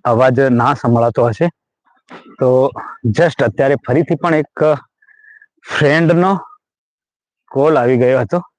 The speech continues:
એટલે તમને યાર અવાજ મારો ના આવતો હશે. તો મિત્રો ઘણા બધા જોડાઈ ગયા હતા, પણ યાર ડિસ્ટર્બ થવાના કારણે લગભગ જતા રહ્યા હશે.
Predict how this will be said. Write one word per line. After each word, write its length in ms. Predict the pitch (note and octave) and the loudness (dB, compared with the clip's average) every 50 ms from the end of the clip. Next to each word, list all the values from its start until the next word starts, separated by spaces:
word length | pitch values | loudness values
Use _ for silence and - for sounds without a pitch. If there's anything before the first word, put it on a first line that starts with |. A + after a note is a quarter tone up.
| _ _ _ _ _ _ | _ _ _ _ _ _
એટલે 640 | - C3 A2+ - - B2 A#2+ B2 B2+ C3 C3 - - _ _ _ _ _ _ _ _ _ _ _ - | -8 -8 -6 -2 0 0 2 2 2 0 -2 -4 -12 _ _ _ _ _ _ _ _ _ _ _ -14
તમને 400 | - - E3 D#3+ D#3 E3 E3+ E3 | -4 -2 0 2 2 2 2 2
યાર 200 | D#3 D#3 D#3 D3+ D3+ D#3 - _ _ _ - - - - - - - - - - - - - - - - - | 2 2 2 0 0 -2 -2 _ _ _ -20 -20 -18 -16 -16 -16 -16 -16 -16 -18 -18 -18 -18 -18 -16 -6 -2
અવાજ 360 | C3+ C3+ C#3+ E3+ F#3+ F3+ D#3 | 0 2 4 4 4 4 2
મારો 360 | D3 C3+ B2+ B2+ C3+ C#3+ - - - | 2 0 0 0 0 0 -2 -2 -2
ના 300 | C#3 B2+ C3 D3 D#3+ D#3 | 0 2 2 4 4 2
આવતો 280 | C#3 A#2 - - C3 B2 | 2 0 0 0 0 0
હશે. 180 | A#2+ G2+ E3+ F#3+ | 0 0 0 0
તો 140 | F3 F3+ E3+ | 0 2 2
મિત્રો 340 | D#3+ D#3+ C3+ - F3 F3+ | 2 2 0 0 0 0
ઘણા 260 | D#3 B2 C#3 C#3 D3+ E3+ | 0 0 -2 -2 0 0
બધા 200 | E3 D3+ D#3 D3+ | 2 2 2 2
જોડાઈ 320 | C3+ C3 B2+ B2+ C3+ C#3 | 2 2 2 2 2 2
ગયા 120 | B2+ C3+ | 2 0
હતા, 140 | C3 A#2+ D3 | 2 0 -2
પણ 220 | C3 - C3+ B2+ B2 | -2 0 -2 0 0
યાર 200 | B2 B2+ B2+ B2 C3 - _ - - - - - - - - - - _ _ _ _ - - - - - - B2+ | 0 0 0 -2 -4 -6 _ -16 -20 -20 -20 -20 -18 -18 -20 -20 -20 _ _ _ _ -20 -20 -18 -12 -4 0 2
ડિસ્ટર્બ 320 | C#3 E3 D3+ - - - | 2 2 2 0 -2 -2
થવાના 400 | D#3+ - C#3 C3 B2+ C3 C3 C3+ | -2 0 0 0 0 2 0 0
કારણે 300 | B2 B2+ B2+ C3 C3 C3 | 0 0 0 0 0 0
લગભગ 400 | B2+ B2 A#2 G#2+ G#2 A2+ C3 B2 - - - - _ _ _ _ _ _ _ _ _ _ _ _ _ B2+ | 2 0 0 0 0 0 -2 -2 -4 -8 -16 -20 _ _ _ _ _ _ _ _ _ _ _ _ _ -14
જતા 380 | B2 A2 B2+ A#2+ - - D3+ | -4 -4 -2 -2 0 0 2
રહ્યા 300 | C#3+ C3+ B2+ B2+ B2+ B2 | 2 2 2 2 2 0
હશે. 200 | A#2+ G2+ - D#3+ | -2 -2 -4 -6